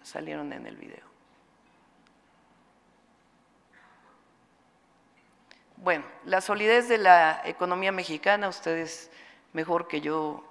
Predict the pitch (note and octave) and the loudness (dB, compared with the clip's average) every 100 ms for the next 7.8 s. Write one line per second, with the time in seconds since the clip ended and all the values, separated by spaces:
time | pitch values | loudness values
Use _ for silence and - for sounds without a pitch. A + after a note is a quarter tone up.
0 | - D#3+ D3+ D#3+ F3+ G#3 A#3 A3+ A#3 B3 | -12 -8 -6 -4 -2 -2 -4 -6 -10 -12
1 | E3 D#3 F3 F3+ F3 F#3 - _ _ _ | -10 -8 -8 -8 -12 -16 -18 _ _ _
2 | _ _ _ _ - _ _ _ _ F3 | _ _ _ _ -20 _ _ _ _ -4
3 | E3 D#3 D#3 - - G3 F#3+ F#3 F3 F3 | -2 -4 -6 -8 -10 -8 -6 -6 -6 -6
4 | F3+ F3+ F3 D#3+ F3+ G3+ G3+ G3 G3 F#3+ | -6 -6 -6 -2 -2 -2 -4 0 0 0
5 | F#3+ E3 E3 E3 D#3 E3+ F3+ F3 E3+ D#3+ | -4 -8 -8 -6 -6 -6 -8 -8 -8 -8
6 | F3+ G3 F#3+ E3 F3 E3+ - E3+ D#3+ D#3 | -4 -4 -4 -6 -6 -8 -8 -8 -6 -6
7 | - D3+ D3 G3 G#3 G3+ A#3 B3+ | -8 -12 -10 -6 -6 -4 -6 -6